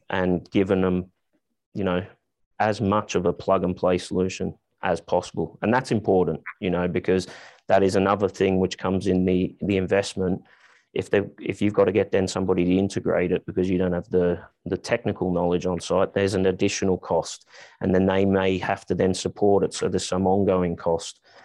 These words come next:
So we try and keep it as one, you know, um, plug and play solution, which is, you know, a, quite a common platform, which works for a large portion. I don't, I'm not saying it works for every customer, but, you know, it helps. Like O E E, you know,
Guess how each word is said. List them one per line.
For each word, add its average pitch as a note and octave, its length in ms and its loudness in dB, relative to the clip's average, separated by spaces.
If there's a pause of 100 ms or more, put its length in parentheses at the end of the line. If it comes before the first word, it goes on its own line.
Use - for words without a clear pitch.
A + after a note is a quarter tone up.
(140)
So - 120 -2
we G#2+ 140 4
try G2 240 -2
and F#2 100 0
keep G2 240 -2
it - 80 -2
as F#2 160 4
one, F#2 480 0 (240)
you F#2+ 100 0
know, F2 240 0 (640)
um, G2 400 -4
plug G#2 240 2
and F#2 120 -2
play G2 580 0
solution, F#2+ 560 0
which F2+ 180 -2
is, F#2 240 0
you - 160 -6
know, E2+ 140 0
a, E2 120 -4 (140)
quite G2 260 2
a - 40 -4
common F#2 340 -2
platform, F2+ 580 -2
which F2 240 -6 (100)
works A#2+ 580 2 (120)
for D3 340 2
a C3+ 60 0
large C3+ 440 2
portion. F2 340 0
I G#2+ 60 0
don't, A#2+ 200 2
I'm A2 120 0
not A#2 120 0
saying G#2 220 0
it F2 60 -2
works G#2 240 2
for G2 100 0
every C3+ 220 0
customer, D#3+ 380 -2
but, - 260 0 (340)
you G2 100 -2
know, F2+ 180 2 (180)
it G2+ 120 2
helps. F2+ 300 0
Like F#2+ 200 0
O G2+ 180 6
E F#2+ 140 4
E, E2 220 0
you F#2+ 120 -2
know, D#2+ 120 -2